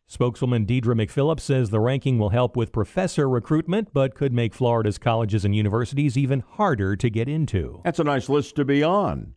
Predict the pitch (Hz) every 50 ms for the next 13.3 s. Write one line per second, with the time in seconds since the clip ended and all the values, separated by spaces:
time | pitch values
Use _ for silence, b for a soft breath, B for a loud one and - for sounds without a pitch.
0 | _ - - - 151 147 202 214 208 165 113 92 80 90 92 87 85 80 87 90
1 | 87 90 95 92 95 98 113 143 170 156 101 71 - - _ _ _ - 110 123
2 | 175 240 254 233 175 113 85 73 73 - - 127 151 156 117 120 127 139 170 226
3 | 247 196 147 170 160 143 123 110 - - 147 147 135 107 120 120 117 123 120 120
4 | 113 - - 151 165 160 143 123 113 123 160 151 - - 104 123 117 147 127 117
5 | 131 127 135 143 143 135 135 135 131 135 139 131 120 117 123 143 160 131 107 101
6 | 107 101 101 98 98 107 101 - - - 147 147 127 98 101 98 95 98 95 90
7 | 92 104 110 107 101 98 101 110 113 101 98 92 113 117 - - 80 71 62 -
8 | 113 131 156 - 127 - 143 151 147 135 - 127 127 120 117 113 120 147 175 175
9 | - - 131 120 120 113 - 127 127 120 117 113 107 - - 147 165 160 139 127
10 | 131 151 165 156 139 135 131 113 123 117 127 160 214 208 - 175 165 160 160 147
11 | 135 131 131 139 147 151 143 - - 156 151 139 131 - - 170 180 175 135 117
12 | 120 117 123 127 127 117 107 - - 156 - - 131 120 110 - - 147 160 160
13 | 143 120 110 113 -